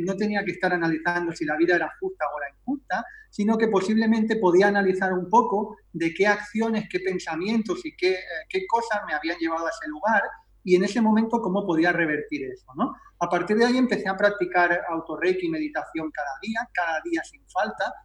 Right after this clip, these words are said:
Estaba de baja, tenía mucho tiempo, además soy muy metódico, y muy constante, que para mí es una de las... Yo siempre digo, hay personas que me dicen, "Bueno, es increíble, eres un crack, ¿qué es lo que has... cómo, cómo has hecho esto, ¿no? De escribir cuatro libros de Reiki". Digo, "No soy un crack, soy <laughs> posiblemente, si no el tío más currante del universo,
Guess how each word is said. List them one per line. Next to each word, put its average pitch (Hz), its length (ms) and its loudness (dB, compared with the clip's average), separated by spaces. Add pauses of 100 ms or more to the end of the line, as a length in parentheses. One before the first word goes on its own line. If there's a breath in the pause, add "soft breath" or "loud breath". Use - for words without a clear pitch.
(120)
Estaba 165 320 -4
de 156 80 0
baja, 165 260 -4
tenía 156 220 -4
mucho 160 280 -6
tiempo, 208 260 0
además 160 280 -2
soy 175 120 0
muy 160 180 0
metódico, 185 680 -2 (240)
y 156 40 0
muy 151 180 0
constante, 175 540 -2
que 143 80 -6
para 139 220 -4
mí 147 100 -2
es 147 120 -6
una 156 180 0
de 143 60 0
las... 139 180 -2 (280 loud breath)
Yo 165 80 -2
siempre 170 260 2
digo, 170 280 6
hay 165 80 0
personas 170 340 -2
que 165 80 -6
me 160 100 0
dicen, 156 260 0
"Bueno, 202 240 2
es 196 100 -6
increíble, 190 460 2
eres 190 220 -2
un 165 140 -2
crack, 170 280 -2
¿qué 180 60 0
es 180 60 4
lo 190 120 2
que 170 200 -8 (320 loud breath)
has... 165 280 -6
cómo, 180 300 -2
cómo 190 220 -2
has 190 120 -4
hecho 180 260 -2
esto, 170 340 -4
¿no? 196 260 -2
De 151 180 -2
escribir 151 440 -4
cuatro 165 260 -6
libros 180 340 4
de 156 100 -4
Reiki". 180 380 0 (320)
Digo, 165 160 4
"No 180 100 2
soy 202 180 2
un 170 120 4
crack, 175 340 2
soy 180 340 6
<laughs> - 240 -12
posiblemente, 180 500 0
si 170 120 -2
no 170 100 2
el 170 120 -4
tío 175 120 2
más 170 180 0
currante 156 380 -4
del 151 80 -6
universo, 160 460 -2